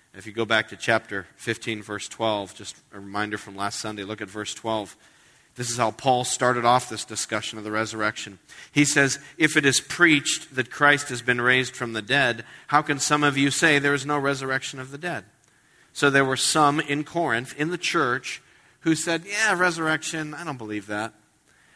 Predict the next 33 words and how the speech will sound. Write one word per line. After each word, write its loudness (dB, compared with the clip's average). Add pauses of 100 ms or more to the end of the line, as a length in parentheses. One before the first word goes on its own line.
(220)
And, 4
and -2
it -4
kind 2
of -4
makes 0
sense 0
if -2
you 2
know 2
a 0
little -2
bit -2
historically -6
about, -2 (200)
uh, -4
Greek 0
philosophy, 0
Greek -6
thought, -4 (420)
that, -2
that -2
in -4
Greco-Roman 0
thought, 2
there 0
really 4
was 0
no -2
such -8
category -2
as -6
resurrection. -4